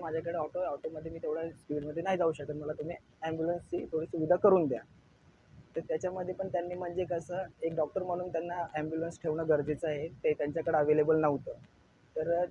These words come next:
कमसे कम त्यांनी पंधरा ते वीस मिनटं तिथंच खाल्ली. त्याच्यानंतर मग शेवटी कंटाळून नाही का आम्ही आमच्या रिक्षामध्येच कसं बसं न्यायचा प्रयत्न केला. तर खाली जसं आम्ही हॉस्पिटलच्या आलो, तर त्या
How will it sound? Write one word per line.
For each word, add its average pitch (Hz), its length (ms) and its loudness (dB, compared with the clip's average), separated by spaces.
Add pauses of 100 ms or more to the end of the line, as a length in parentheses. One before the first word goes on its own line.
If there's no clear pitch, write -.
(140)
कमसे 165 240 2
कम 196 120 -4
त्यांनी 185 220 -2
पंधरा 170 240 0
ते 180 120 -2
वीस 180 160 -2
मिनटं 175 240 -4
तिथंच 185 260 -4
खाल्ली. 143 240 -4 (1080)
त्याच्यानंतर 180 540 -2
मग 190 260 -6
शेवटी 175 220 -2
कंटाळून 185 460 -2
नाही 185 120 -6
का 185 100 2
आम्ही 175 200 -2
आमच्या 165 320 -2
रिक्षामध्येच 175 480 -2
कसं 165 240 0
बसं 165 240 0
न्यायचा 160 240 -2
प्रयत्न 165 340 -2
केला. 160 300 -2
तर 196 100 0
खाली 160 240 0
जसं 175 220 2
आम्ही 165 200 2
हॉस्पिटलच्या 156 600 0
आलो, 147 300 2 (400)
तर - 60 -2
त्या 170 180 -2